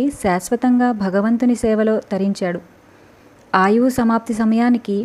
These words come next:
ఆయన ఆ భగవన్నామాన్ని పలకడం వలన జనన మరణ చక్రంలో ఇరుక్కోక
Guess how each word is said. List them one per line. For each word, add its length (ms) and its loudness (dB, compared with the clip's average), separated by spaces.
ఆయన 280 2
ఆ 220 2
భగవన్నామాన్ని 840 2
పలకడం 440 0
వలన 280 0
జనన 320 2
మరణ 260 4
చక్రంలో 540 0
ఇరుక్కోక 500 0